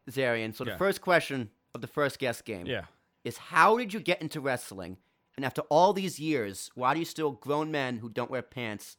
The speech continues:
Speaker 1: fight for a championship?
Speaker 2: Oh,
Speaker 1: They
Speaker 2: see,
Speaker 1: can't call 'em belts anymore.
Speaker 2: see, I wish my story was like, I turned it on and I was watching, but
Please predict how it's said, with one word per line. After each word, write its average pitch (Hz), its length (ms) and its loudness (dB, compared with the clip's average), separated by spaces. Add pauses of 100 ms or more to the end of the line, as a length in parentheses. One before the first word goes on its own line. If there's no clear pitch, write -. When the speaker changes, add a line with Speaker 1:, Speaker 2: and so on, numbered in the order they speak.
Speaker 1:
fight 117 260 -6
for 113 200 -6
a 104 40 -6
championship? 101 640 -10
Speaker 2:
Oh, 135 240 -2
Speaker 1:
They 165 60 -8
Speaker 2:
see, - 180 -2
Speaker 1:
can't 107 140 -6
call 117 80 -2
'em 107 100 0
belts 104 240 -2
anymore. 90 300 -8
Speaker 2:
see, 165 200 -4
I 175 200 0
wish 180 300 -4
my 135 160 0
story 127 520 0
was 113 400 0
like, 110 420 -2
I 139 80 0
turned 175 260 0
it 170 80 2
on 180 340 4
and 135 160 -2
I 139 40 0
was 139 140 -4
watching, 147 440 2
but 123 360 2